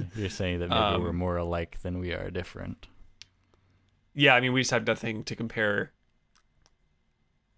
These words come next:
Speaker 2: c-, compare consciousness to, 'cause we only have the one, one species that we can communicate with and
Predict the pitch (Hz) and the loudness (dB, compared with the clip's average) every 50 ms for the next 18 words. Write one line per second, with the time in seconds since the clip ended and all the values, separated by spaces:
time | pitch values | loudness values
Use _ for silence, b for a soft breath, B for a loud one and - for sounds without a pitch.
0 | _ _ - - 123 101 - - - - 139 117 110 - - 117 110 107 104 104 | _ _ -8 -8 -6 -6 -8 -10 -8 -6 -4 -4 -4 -2 0 2 4 4 4 4
1 | 104 104 - - _ _ - 117 113 107 - 98 - - - 107 - - - - | 4 2 0 -2 _ _ -4 -2 -2 -2 -2 -6 -8 -8 -6 -6 -6 -6 -4 -4
2 | 110 101 - - - 110 107 113 104 98 101 101 104 98 101 95 - 107 107 113 | -4 -4 -6 -6 -8 -6 -4 -2 -2 -4 -2 -2 -2 -2 -2 -4 -6 -8 -4 -2
3 | 113 107 110 110 110 - - - _ _ _ _ _ _ _ _ _ _ _ _ | -2 -2 -4 -6 -10 -12 -14 -18 _ _ _ _ _ _ _ _ _ _ _ _
4 | _ _ _ _ _ _ _ _ _ _ _ _ _ _ _ 123 131 143 139 - | _ _ _ _ _ _ _ _ _ _ _ _ _ _ _ 2 2 2 2 2
5 | - 147 123 113 - 220 196 190 120 113 110 117 - 120 110 - - 117 107 110 | 2 0 0 0 -2 -2 -2 -2 -2 -2 -2 -4 -4 -6 -6 -4 -4 -4 -4 -4
6 | - 202 - 104 101 104 101 101 - 107 110 107 110 | -2 -2 -2 0 0 0 0 0 -2 -6 -10 -10 -12